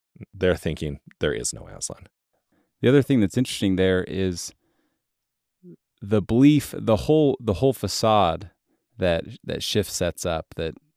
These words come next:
Speaker 2: he parades Puzzle out in the moonlight when it's darkest, and, uh, well, you can see him, you can't hear him. Had the animals relied less on seeing,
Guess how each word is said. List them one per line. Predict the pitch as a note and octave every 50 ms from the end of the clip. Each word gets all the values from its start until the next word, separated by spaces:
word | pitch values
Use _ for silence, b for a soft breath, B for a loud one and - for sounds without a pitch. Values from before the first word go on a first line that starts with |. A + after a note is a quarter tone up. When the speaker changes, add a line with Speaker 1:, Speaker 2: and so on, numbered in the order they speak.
| _ _ - G2 F#2+
Speaker 2:
he | F#2+ F#2+ F2+
parades | - - - G2+ G2 F2+ F2+ D#2+ -
Puzzle | - - G#2+ F#2+ E2 F2 E2+
out | E2 D#2+ D#2+ D#2+ E2 - _ -
in | G#2 G2 F#2
the | F#2
moonlight | F#2 F#2 F2+ F#2 F2 E2+ E2+ D#2+ D#2+ E2 - -
when | F2+ F2 E2
it's | D#2+ - -
darkest, | - F2+ F2 E2+ - - E2+ E2 - - - - - - _ _ _ _ _ _ _ _ _ _ _ -
and, | - F#2+ E2+ D#2+ -
uh, | E2+ G2+ G#2 F#2+
well, | F2+ G#2+ A2 G#2+
you | G#2 G#2 G2+
can | - G2 F2+
see | - - - G2+ G2
him, | F#2 F2+ F2+
you | E2+ D#2+
can't | - - E2+ D#2 D2+
hear | - - - F2+ E2+ E2
him. | E2+ E2 E2 E2 - _ _ _ _ _ _ _ _ _ _ _ _ _ _ _ _ _ _ _ _ _ _ _ _ _ _ _ _ _ _ _ _ _ _ _ _
Had | - - A2+ G#2+ G2+
the | F#2+ - -
animals | E2 A2 B2+ B2+ B2+ B2 A#2 A2+ G2 -
relied | G#2 G#2 G2 G2 G2+ G2+ G2+ F#2+ F2
less | F2+ F2+ F2 F2+ F#2 G2 F#2 - - - - - _ -
on | - F2+ F2+ F2+ F2 F2 F2 F2+ F2 - _ _ _ _ _ _
seeing, | - - - - - - G#2+ G2+ G2+ G#2+ A2+ A#2+ B2 A#2+ A2+